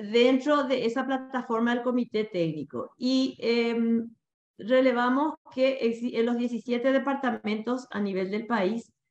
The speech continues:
que existen aproximadamente treinta y ocho mil productores sumando orgánicos y agroecológicos.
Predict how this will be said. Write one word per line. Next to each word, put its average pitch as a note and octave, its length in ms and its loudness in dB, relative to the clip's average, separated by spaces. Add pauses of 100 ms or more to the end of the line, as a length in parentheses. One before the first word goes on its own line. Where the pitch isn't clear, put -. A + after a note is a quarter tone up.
(200)
que A3 80 0
existen A#3 480 0
aproximadamente A#3+ 1160 0 (720)
treinta C4 380 4
y C4 60 6
ocho C4 260 4
mil C4 320 4
productores A3+ 960 0 (360)
sumando A3+ 520 2
orgánicos F#3+ 500 -2
y A#3 80 0
agroecológicos. F#3 1080 -4